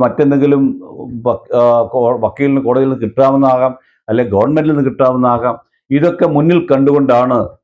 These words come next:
ഒരു സ്ത്രീയെ ഇദ്ദേഹം വഞ്ചിച്ചത്. ഒരു വക്കാലത്ത് ഒപ്പിട്ട് കൊടുത്ത് ഫീസും കൊടുത്തപ്പോൾ അവർ മുൻപിൽ കണ്ടത് ഇദ്ദേഹത്തിൻ്റെ വായിൽ നിന്ന് വരും സി ബി ഐ എൻക്വയറി തന്നെ വേണമെന്നുള്ളത്. തിരിച്ച് തനിക്ക് തെറ്റുപറ്റി,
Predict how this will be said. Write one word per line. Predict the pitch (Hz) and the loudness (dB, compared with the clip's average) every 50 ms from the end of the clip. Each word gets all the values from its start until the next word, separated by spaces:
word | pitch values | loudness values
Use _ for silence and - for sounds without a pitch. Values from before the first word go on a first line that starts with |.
| _ _ _ _ _ _ 117 | _ _ _ _ _ _ -2
ഒരു | 123 131 131 - | -2 -2 -2 -4
സ്ത്രീയെ | - - 131 139 147 147 139 123 110 - - - _ _ _ _ _ _ | -4 -2 0 0 2 2 0 0 -2 -4 -8 -12 _ _ _ _ _ _
ഇദ്ദേഹം | 117 113 113 104 110 104 95 | -4 -2 0 0 0 0 0
വഞ്ചിച്ചത്. | 98 98 98 98 95 - 85 - - - _ _ _ _ _ _ _ _ _ _ _ _ _ _ _ _ _ _ _ _ _ _ _ _ | 0 -2 -4 -6 -8 -8 -10 -12 -12 -16 _ _ _ _ _ _ _ _ _ _ _ _ _ _ _ _ _ _ _ _ _ _ _ _
ഒരു | 101 110 120 | 0 0 0
വക്കാലത്ത് | 113 - - 151 156 151 139 147 | 0 0 0 0 0 0 0 -2
ഒപ്പിട്ട് | - - - - - | -2 -2 -2 -2 0
കൊടുത്ത് | 147 147 139 135 - 147 135 131 - - _ | 2 2 0 0 0 -2 -2 -2 -4 -8 _
ഫീസും | - 131 135 135 156 147 139 | -2 0 0 0 0 0 2
കൊടുത്തപ്പോൾ | 135 127 - 139 - - 127 120 104 76 69 - _ _ _ _ _ | 0 0 0 -2 -2 0 0 0 0 0 -4 -8 _ _ _ _ _
അവർ | 98 104 123 135 135 135 - - _ _ 113 120 127 | -2 0 0 0 0 -2 -6 -10 _ _ -6 -2 0
മുൻപിൽ | 120 123 135 143 139 135 139 | 0 2 2 0 0 0 0
കണ്ടത് | 131 123 123 120 123 113 101 - - - _ _ _ - | 0 0 2 2 2 0 0 -2 -6 -14 _ _ _ -6
ഇദ്ദേഹത്തിൻ്റെ | 101 113 135 131 143 139 143 139 135 123 | -2 0 0 0 0 0 0 2 2 2
വായിൽ | 123 123 123 123 131 131 | 2 2 2 0 0 0
നിന്ന് | 127 131 117 | 0 0 0
വരും | 117 120 120 110 92 - - | 0 0 0 -2 -4 -6 -6
സി | - 117 120 120 | -4 -2 -2 0
ബി | 123 123 | 0 0
ഐ | 120 | 0
എൻക്വയറി | 120 104 113 113 110 104 | -2 -2 0 0 0 0
തന്നെ | 110 107 104 104 90 | 0 0 0 0 0
വേണമെന്നുള്ളത്. | 92 85 82 82 78 71 64 60 - - _ _ _ _ _ _ _ _ _ 135 | 0 0 -2 -2 -4 -6 -8 -12 -18 -20 _ _ _ _ _ _ _ _ _ -2
തിരിച്ച് | 143 165 160 190 165 | 0 0 0 2 2
തനിക്ക് | 196 185 180 165 170 | 2 2 0 0 0
തെറ്റുപറ്റി, | 170 165 170 196 175 175 170 160 170 | 0 0 0 0 0 0 0 2 2